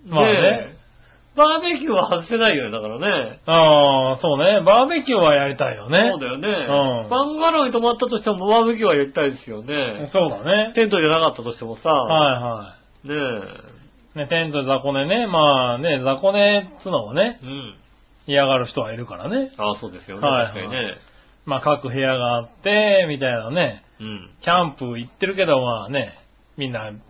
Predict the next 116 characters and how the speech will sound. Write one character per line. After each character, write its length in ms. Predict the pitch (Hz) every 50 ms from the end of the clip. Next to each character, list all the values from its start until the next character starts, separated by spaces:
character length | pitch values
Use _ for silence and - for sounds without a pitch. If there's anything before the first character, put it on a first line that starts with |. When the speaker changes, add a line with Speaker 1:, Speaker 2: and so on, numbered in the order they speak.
| - -
Speaker 1:
個 80 | - 143
々 140 | 131 127 110
の 60 | 101
部 60 | 95
屋 140 | 104 104 101
に 180 | 98 92 87 90
戻 280 | 101 104 113 113 104
っ 80 | 98 92
て 140 | - - -
み 100 | 92 92
た 80 | -
い 20 | 87
な 80 | 98
ね。 240 | 135 185 175 117 - _ _ _ _ - - - - - - - - -
Speaker 2:
そ 100 | 202 214
ん 140 | 262 320 339
な 120 | 349 330
に 80 | 320 285
個 100 | 247 302
々 140 | 302 311 269
の 60 | 220
部 60 | 185
屋 60 | 190
に 60 | 170
戻 200 | 156 160 170 175
っ 60 | 165 -
ち 60 | 165
ゃ 80 | 139
う 40 | 127
ね。 60 | 117
Speaker 1:
は 60 | 113 117
い 40 |
は 640 | 117 113 - 156 147 143 135 127 127 117 107 104 - _ _ -
い。 20 |
Speaker 2:
何 280 | 175 202 247 269 302 311
人 200 | 320 311 277 233
か 100 | 247 226
の 100 | 208 170
部 60 | 170
屋 100 | 175 170
に 80 | 156
し 40 | 139
よ 100 | 170 196
う 20 | 202
よ 160 | 170 147 135
ね。 320 | 120 117 117 113 113 113 -
Speaker 1:
ま 100 | 185 190
あ、 200 | 180 175 175 185
あ 60 | 190
る 140 | 185 170 156
ん 60 | 135
じ 60 | 120
ゃ 40 | 120
な 140 | 120 120 120
い 40 | 120
か 100 | 147 185
な。 280 | 220 240 247 240 - - _ - 151 165
Speaker 2:
え、 40 | 160
マ 200 | 170 208 233 214
ジ 80 | 175 151
で？ 220 | 147 143 147 165 -
キ 60 | -
ャ 60 | 320
ン 40 | 330
プ、 60 | 311
Speaker 1:
は 180 | 151 131 117 110
い。 60 | 104 - _ - - - - _ _ _ _ _ _
Speaker 2:
俺 160 | - 262 285 262
キ 40 | 269 330
ャ 60 | 339
ン 60 | 302
プ、 160 | 285 240 220
キ 100 | - 294
ャ 60 | 277
ン 40 | 262
プ 80 | 233 233
行 120 | 214 175
く。 120 | 190 214 214
で 100 | 262 277
も 80 | 240
一 60 | -
人 180 | - 247 247 247
部 60 | 233 240
屋 100 | 233 233
が 80 | 233 226
い 20 |
い。 120 | 220 - - - -
そ 140 | - 262 269
ん 60 | 302
な 80 | 339 349
や 80 | 359
つ 60 | 349 -
は 80 | 226
Speaker 1:
は 80 | 226 202
い 40 | 185
は 60 | 190
い 40 | 190
は 60 | 180
い。 20 |
Speaker 2:
座 60 | 185
ら 180 | 175 - 311 320
ね 100 | - 349
え 40 | 330
だ 100 | 262 220
ろ、 100 | 190 175
だ 80 | 175 170 175
っ 40 | -
て。 240 | 175 147 135 135 - _ _ -
Speaker 1:
え、 60 | 269
そ 160 | 285 277 339 392
う 40 | 392 320
な 120 | 220 175
の？ 200 | 165 170 165 160
バ 300 | 156 254 302 320 339 349
ン 40 | 349
ガ 120 | 349 359